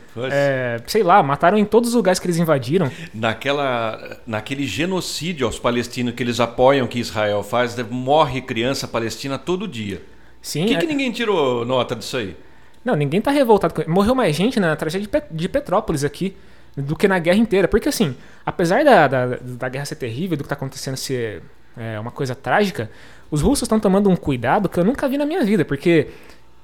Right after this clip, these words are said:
Speaker 2: afinal de contas, é o povo russo também ali, não
Speaker 1: Sim.
Speaker 2: é? Eles não tão atacando um inimigo.
Speaker 1: Não, parece que a deliberação que vem do alto comando militar russo é pra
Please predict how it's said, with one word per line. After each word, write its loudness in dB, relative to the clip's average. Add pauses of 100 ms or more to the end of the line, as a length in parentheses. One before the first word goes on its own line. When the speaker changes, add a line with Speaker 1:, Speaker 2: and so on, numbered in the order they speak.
(160)
Speaker 2:
afinal 4
de 2
contas, 6
é 8
o 8
povo 8
russo 8
também 6
ali, 4
não 6
Speaker 1:
Sim. 8
Speaker 2:
é? 6
Eles 2
não 6
tão 0
atacando 4
um 6
inimigo. 4
Speaker 1:
Não, -4
parece -2
que -6
a -2
deliberação -2 (560)
que -10
vem 0
do 0
alto 2
comando -2
militar -2
russo -2
é 0
pra -4